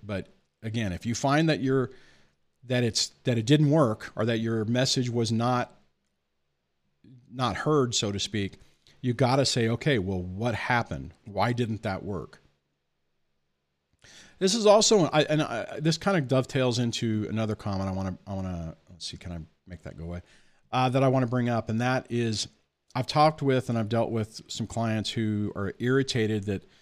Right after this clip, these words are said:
the ex is constantly throwing stuff at them, and they're like, "Well, I wanna throw back." And it's like, man,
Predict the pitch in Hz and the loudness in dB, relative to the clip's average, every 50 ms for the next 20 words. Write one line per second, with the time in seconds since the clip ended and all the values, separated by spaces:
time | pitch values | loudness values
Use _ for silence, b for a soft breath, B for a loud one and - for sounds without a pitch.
0 | b b b b - 117 113 117 120 113 - - 113 98 - - - - 131 135 | b b b b -2 0 2 2 0 0 0 -2 -2 -2 -2 -4 -4 -2 -2 0
1 | 135 - - 135 120 110 - - 120 117 117 117 113 101 - - 104 98 - - | 0 0 0 0 0 0 -2 -2 -2 0 0 0 -2 -2 -2 -2 -4 -4 -2 -2
2 | 98 95 92 - - 101 98 95 98 101 98 95 90 90 - 107 107 117 151 185 | -4 -4 -4 -4 -6 -4 -4 -4 -4 -4 -2 -2 -4 -4 -2 0 2 4 4 4
3 | 185 165 143 131 - - 131 123 117 120 143 160 117 80 80 - 82 101 101 - | 6 4 2 2 0 0 0 0 2 0 0 0 -2 -4 -6 -8 -10 -8 -6 -6
4 | 101 95 95 - 101 113 147 160 120 90 | -6 -6 -6 -4 -2 0 0 0 0 -2